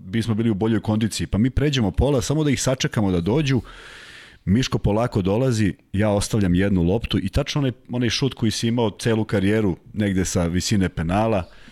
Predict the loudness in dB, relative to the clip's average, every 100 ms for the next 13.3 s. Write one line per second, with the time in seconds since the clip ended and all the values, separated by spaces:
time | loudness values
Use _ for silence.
0 | -20 -16 -6 -2 -2 -4 -6 -2 0 0
1 | 0 0 0 -2 -2 -2 0 -2 -6 -20
2 | -6 -2 0 0 0 0 -2 -2 -4 -2
3 | 0 0 0 -2 -2 -2 -2 0 0 -2
4 | -4 -2 0 0 -2 0 2 4 2 0
5 | 0 0 0 -2 -2 -2 -2 -4 -2 -2
6 | -2 -2 -2 -4 -8 -8 -8 -4 -2 -2
7 | -2 -2 -2 0 0 0 -2 -2 0 0
8 | 0 0 0 -2 -10 -14 -4 -2 -2 -2
9 | -2 0 -2 0 0 0 0 0 -2 0
10 | -2 -2 0 0 0 0 0 0 -8 -20
11 | -6 -2 0 -2 -4 -6 -12 -20 -20 -20
12 | -18 -6 -4 -4 -2 0 -2 -2 -2 0
13 | 2 2 0